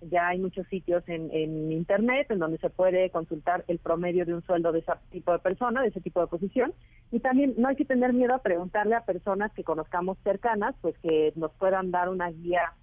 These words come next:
un rango de cuánto se está, en cuánto se está valorando ese, ese puesto. Eh, hay que aprender, ese es el tres, a comunicarlo claramente, articular bien nuestro discurso para defender el aumento de la manera más objetiva posible,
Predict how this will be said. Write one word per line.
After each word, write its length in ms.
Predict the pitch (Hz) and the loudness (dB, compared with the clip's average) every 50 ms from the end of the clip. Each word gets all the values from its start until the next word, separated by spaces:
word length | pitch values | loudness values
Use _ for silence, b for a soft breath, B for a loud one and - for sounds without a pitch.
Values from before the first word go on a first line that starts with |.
| - - - - - - - | -20 -20 -20 -20 -20 -20 -8
un 260 | - 180 185 196 202 | -6 -2 -2 0 0
rango 420 | 190 202 208 208 202 202 196 196 196 | 2 2 2 2 0 0 0 0 0
de 100 | 180 170 | 0 2
cuánto 320 | - 185 175 175 - 190 180 | 2 0 0 0 -2 -6 -6
se 120 | - 170 | -6 -8
está, 400 | 165 - - 175 165 165 165 165 - | -10 -4 -2 -2 0 2 0 0 -2
en 80 | 180 | -2
cuánto 220 | 175 180 180 180 202 | -2 -2 0 0 -4
se 60 | - | -6
está 160 | - - 180 170 | -6 -4 -4 -2
valorando 640 | 175 175 175 160 156 165 165 165 165 175 175 - - | 0 2 2 2 2 2 0 0 0 0 -2 0 -2
ese, 720 | 165 165 165 - - 175 165 160 160 156 156 151 147 151 147 - - | -4 -4 -4 -6 -4 -2 0 2 2 4 4 2 2 0 -4 -8 -8
ese 220 | 170 175 - 185 170 | -8 -4 -2 -4 -2
puesto. 340 | - 165 147 - - - - - b b b b b b b b - | 0 0 0 0 -4 -10 -20 -20 b b b b b b b b -2
Eh, 240 | 190 196 196 190 - | 0 2 2 2 0
hay 160 | - 220 233 | 0 -2 -2
que 120 | 214 - 277 | 0 2 0
aprender, 420 | 262 262 - 208 196 196 202 220 | 0 2 0 -2 0 2 2 2
ese 160 | 226 214 - | 0 -2 -4
es 60 | 196 214 | -4 -6
el 160 | 202 190 - | -6 -4 -2
tres, 260 | - 240 233 269 277 - | -2 0 0 0 -2 -4
a 100 | - 185 | -6 -4
comunicarlo 580 | - 185 165 175 180 180 - 202 196 196 214 208 | -4 -4 -4 -2 -4 -2 -2 -2 -2 0 -2 -2
claramente, 600 | - 214 202 196 208 214 220 240 240 226 - 226 | 0 0 0 0 0 -2 -2 -2 -2 0 0 0
articular 580 | 240 240 - 196 - - 185 190 196 208 214 | 0 0 -4 -6 -2 2 2 4 4 4 2
bien 180 | 208 220 220 226 | 0 -2 -2 -2
nuestro 280 | 226 220 - - 180 165 | -2 -4 -4 -4 -2 -2
discurso 500 | 165 170 - - 220 214 202 - 220 214 | -2 -4 -2 -2 0 0 0 0 -2 0
para 240 | - 185 165 160 | 0 2 2 4
defender 500 | 156 160 160 - 170 165 170 170 185 190 | 2 2 0 0 -2 -2 2 2 2 4
el 140 | 202 208 196 | 4 4 2
aumento 580 | 175 165 165 180 185 185 185 - 165 170 226 - B B B B B B - | 2 0 0 0 -2 -2 0 0 2 2 2 0 B B B B B B -4
de 160 | 185 196 196 | 0 2 2
la 100 | 202 202 | 4 2
manera 300 | 202 202 202 220 240 277 | 2 0 0 0 0 2
más 180 | 269 262 247 - | 0 -2 -2 -2
objetiva 440 | 262 220 196 175 - 190 190 202 202 | -4 -4 -4 -4 -4 -2 -2 -2 -2
posible, 520 | 208 175 - - 196 196 190 196 196 202 | -2 -6 -6 -4 -2 0 2 2 0 -2